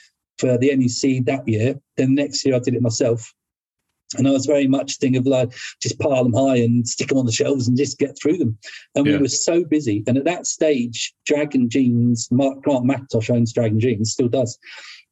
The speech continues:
Speaker 1: And he had a worldwide patent on knitted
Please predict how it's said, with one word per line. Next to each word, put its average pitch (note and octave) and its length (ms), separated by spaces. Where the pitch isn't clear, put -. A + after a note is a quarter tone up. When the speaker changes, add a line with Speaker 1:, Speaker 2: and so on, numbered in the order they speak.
Speaker 1:
And B2 240
he C#3+ 160
had C3 200
a - 20
worldwide C3+ 680
patent C3 420
on C3 440
knitted C3+ 500